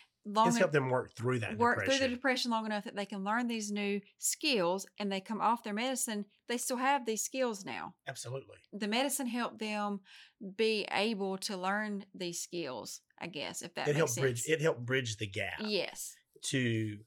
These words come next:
Speaker 2: to learning the, the new pathways that they're, you know, as, as Mark mentioned earlier, you know, death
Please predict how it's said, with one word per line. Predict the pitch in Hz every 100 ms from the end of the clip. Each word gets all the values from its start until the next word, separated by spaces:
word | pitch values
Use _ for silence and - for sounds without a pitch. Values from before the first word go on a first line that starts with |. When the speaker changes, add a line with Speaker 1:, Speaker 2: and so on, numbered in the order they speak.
| _ _ -
Speaker 2:
to | -
learning | 110 123 123 113 113 107 - 127 135 127 117 120
the, | 123 110 120 131
the | 123
new | 131
pathways | 117 - 117 - 117 110 110 104 -
that | 104 110 - - _
they're, | 117 113
you | 131
know, | 123
as, | 120 123
as | 117 123
Mark | 123 117
mentioned | 117 117 117 113
earlier, | 110 110 110 107
you | 110
know, | 104 - - -
death | 117 107 110 -